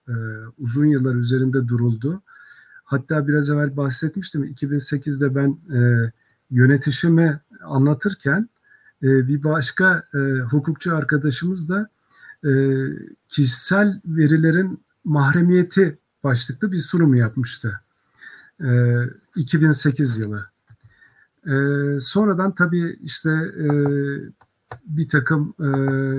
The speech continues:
yasa çalışmalarından sonra bu, e, iki bin on altıydı, e, K V K K, e, yayınlandı. E, şimdi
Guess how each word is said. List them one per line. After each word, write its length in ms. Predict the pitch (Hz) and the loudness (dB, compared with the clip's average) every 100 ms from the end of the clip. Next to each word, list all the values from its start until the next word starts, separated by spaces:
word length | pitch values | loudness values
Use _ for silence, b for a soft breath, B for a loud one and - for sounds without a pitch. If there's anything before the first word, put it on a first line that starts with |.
| 139 | -4
yasa 400 | 135 143 135 - | 0 0 0 -4
çalışmalarından 840 | - 147 135 - 143 143 143 151 151 | -2 0 0 0 0 2 2 2 2
sonra 420 | 131 120 127 170 | 0 0 0 0
bu, 300 | 147 151 165 | 0 0 -2
e, 380 | 160 139 135 139 | -4 -2 -2 -6
iki 180 | 127 143 | -8 0
bin 120 | 143 | 2
on 160 | 147 147 | 4 4
altıydı, 720 | 127 117 - 117 113 165 196 B B B B B - | 2 0 0 0 0 -2 -4 B B B B B -4
e, 40 | 143 135 131 - - - | 2 2 2 -2 -10 -4
K 240 | - 143 | 0 2
V 160 | 156 151 | 4 4
K 240 | 160 156 | 4 2
K, 340 | - 170 160 - - | 2 0 0 -4 -6
e, 60 | 127 120 113 110 113 123 - - - 175 | 0 0 0 -4 -8 -12 -16 -20 -14 0
yayınlandı. 880 | 135 127 120 117 110 107 143 190 - B B B B B | 2 4 4 4 0 -2 -4 -6 -8 B B B B B
E, 380 | 139 135 135 135 - | 2 2 0 -4 -8
şimdi 540 | - 170 165 180 | -6 -2 -2 -4